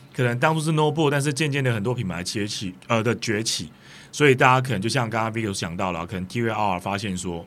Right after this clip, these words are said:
啊，我在泳装的品牌做得不错啊，那我可能，我在这一年突然抢进来，也许可以吃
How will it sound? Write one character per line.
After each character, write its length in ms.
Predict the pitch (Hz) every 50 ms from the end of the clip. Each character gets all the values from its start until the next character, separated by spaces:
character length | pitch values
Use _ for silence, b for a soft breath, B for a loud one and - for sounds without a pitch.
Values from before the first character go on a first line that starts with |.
| - - -
啊， 140 | - 104 104
我 180 | 101 104 110
在 180 | 101 131 139 135
泳 240 | 123 104 90 95 95
装 160 | 117 117 123
的 80 | 123
品 160 | - - 98 90
牌 140 | 80 82
做 100 | 92 113
得 60 | 101 87
不 100 | 85 107
错 280 | - - 120 98 85
啊， 120 | 80 78 80 - B B B B B B B B B
那 120 | 127 117
我 140 | 113 107 104
可 100 | 101 113
能， 160 | 104 95 98 117 - -
我 100 | - 120 117 - -
在 180 | - 147 143 - -
这 120 | - 160
一 80 | 151 147
年 260 | 143 135 117 110 110
突 120 | 110 117
然 140 | 113 113 117
抢 180 | - 120 92 92
进 140 | 104 117 110
来， 100 | 95 92
也 80 | 107
许 140 | 117 117 104
可 140 | - 123 117
以 100 | 98 87
吃 320 | - - - 117 117 117